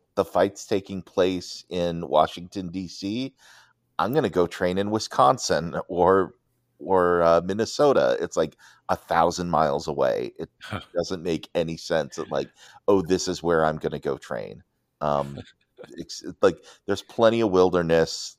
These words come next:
Speaker 1: like, closer to Moscow. It's just, it's just a weird,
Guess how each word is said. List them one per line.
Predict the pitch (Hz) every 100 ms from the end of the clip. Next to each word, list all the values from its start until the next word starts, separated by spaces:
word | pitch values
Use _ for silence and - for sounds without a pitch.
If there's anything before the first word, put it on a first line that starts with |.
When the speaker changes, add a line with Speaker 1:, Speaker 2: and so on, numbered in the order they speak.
| -
Speaker 1:
like, | 78 76 -
closer | - 78 - 71
to |
Moscow. | 67 62 - - - - 73 -
It's | 78 -
just, | - 73 - _ _ _ -
it's | -
just | 85 -
a | 92 71
weird, | 78 82 82 80 73